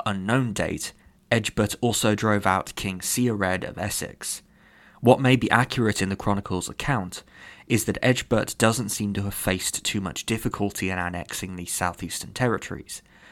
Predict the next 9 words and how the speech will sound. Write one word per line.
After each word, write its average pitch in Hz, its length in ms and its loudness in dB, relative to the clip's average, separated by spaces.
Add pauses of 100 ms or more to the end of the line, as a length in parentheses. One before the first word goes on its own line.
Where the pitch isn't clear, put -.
(160)
again 110 380 4
probably 104 460 4
because 95 360 -2
he 95 80 -2
was 95 140 -4
a 101 60 -2
relative 92 440 -6
of - 100 -14
Ealhmund 101 640 -2